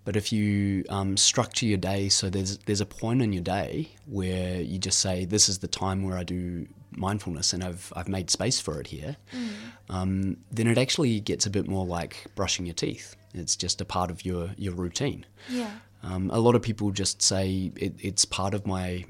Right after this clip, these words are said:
Speaker 1: morning routine of getting ready, and after I have a shower and brush my teeth, I practice ten minutes of mindfulness and then, um, move on with the rest of my day."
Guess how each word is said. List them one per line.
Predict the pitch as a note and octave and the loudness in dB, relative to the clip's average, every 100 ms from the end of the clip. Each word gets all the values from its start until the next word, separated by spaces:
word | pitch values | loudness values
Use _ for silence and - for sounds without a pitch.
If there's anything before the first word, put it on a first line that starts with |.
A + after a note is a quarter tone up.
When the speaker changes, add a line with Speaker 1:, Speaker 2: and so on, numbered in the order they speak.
| - | -4
Speaker 1:
morning | G2+ G2 F#2+ | 0 2 2
routine | F#2 F2+ G2 G#2 | 0 -2 -2 -2
of | G#2+ | -2
getting | G2 F2 F#2 | -2 -2 0
ready, | F#2 C#3 C#3 | 0 0 0
and | F2+ F2 F#2 - | 0 -2 -4 -4
after | F#2 - F2+ | -4 -2 -2
I | |
have | F2+ F#2+ | 0 0
a | |
shower | F#2+ F#2+ F#2+ | 0 0 0
and | G2 | 0
brush | F#2 F2+ - | 0 -2 -2
my | F2+ | -4
teeth, | G2 - - - - - - - - | -2 -2 -6 -18 -18 -16 -18 -20 -10
I | - | -4
practice | - E2 - F2+ | -2 -2 0 0
ten | - G2 | 2 2
minutes | G2 F#2 - | 2 0 0
of | |
mindfulness | F#2 G2 G2+ A2 A2+ - | 0 0 -2 -2 2 2
and | G#2 G2 | 2 2
then, | F#2+ F#2+ G2 G2 - - - | 2 0 -2 -6 -20 -20 -10
um, | F#2+ F#2 F#2+ F#2+ F#2 - - - | -4 -2 0 0 0 -4 -20 -8
move | - G#2 G2+ | 0 2 4
on | G#2 G#2+ | 4 4
with | G#2 | 2
the | G2 | 2
rest | G2 - | 2 2
of | G2 | 0
my | G2 | 0
day." | C3+ C#3 - | 0 -2 -6